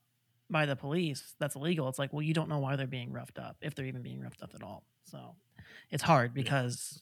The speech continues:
Speaker 2: It's a
Speaker 1: you know,
Speaker 2: house of
Speaker 1: it,
Speaker 2: cards.
Speaker 1: it, it is. And there's a, there's a phrase in law, um, "Bad facts make bad law."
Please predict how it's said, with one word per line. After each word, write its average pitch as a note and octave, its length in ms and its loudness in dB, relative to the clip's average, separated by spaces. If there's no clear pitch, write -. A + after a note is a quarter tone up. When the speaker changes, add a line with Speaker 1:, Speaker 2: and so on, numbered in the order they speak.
Speaker 2:
It's - 80 -2
a - 40 2
Speaker 1:
you A#2+ 60 6
know, A#2+ 60 4
Speaker 2:
house G2+ 180 4
of - 120 2
Speaker 1:
it, - 40 -14
Speaker 2:
cards. - 420 -4
Speaker 1:
it, F3+ 60 0
it D#3 380 2
is. B2+ 220 0
And C#3+ 200 0
there's E3+ 200 10
a, F3 80 8
there's E3+ 200 8
a E3 40 6
phrase F#3 360 8
in D#3+ 120 6
law, C#3+ 400 8
um, C3+ 420 6
"Bad D#3 280 12
facts D3+ 340 6
make C#3 220 0
bad B2 240 0
law." A#2+ 280 -2